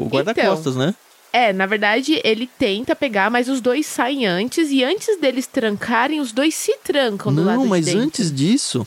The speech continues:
Speaker 2: porque ele pega, diz que pega ele pela cintura e leva até outra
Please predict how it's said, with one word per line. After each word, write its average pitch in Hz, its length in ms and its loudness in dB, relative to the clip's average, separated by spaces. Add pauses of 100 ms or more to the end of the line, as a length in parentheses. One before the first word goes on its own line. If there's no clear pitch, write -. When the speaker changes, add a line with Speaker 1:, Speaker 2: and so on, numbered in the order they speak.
Speaker 2:
porque 139 200 -2
ele 196 140 2
pega, 214 400 0
diz - 120 -14
que - 120 -4
pega 208 380 0
ele 190 220 2
pela 180 420 2
cintura 208 840 2
e 330 60 4
leva 190 280 2
até 190 160 0
outra 185 260 0